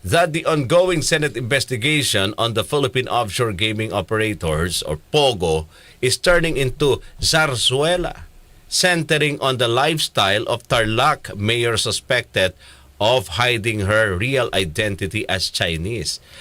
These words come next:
Many of my comments are echoed by many of my friends. Why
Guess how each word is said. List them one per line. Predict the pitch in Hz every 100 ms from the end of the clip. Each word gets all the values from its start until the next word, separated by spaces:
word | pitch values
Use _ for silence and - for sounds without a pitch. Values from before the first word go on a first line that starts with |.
| -
Many | 104 113 160 240 269 247
of | 151 127 135
my | 127
comments | 127 120 107 104 98 - - -
are | 107 117 120
echoed | 113 117 - 104 69 71
by | 95 92
many | 87 101 160 143
of | - 82
my | 87 82
friends. | - 110 87 71 - - - -
Why | - 131 170 233 254 262 95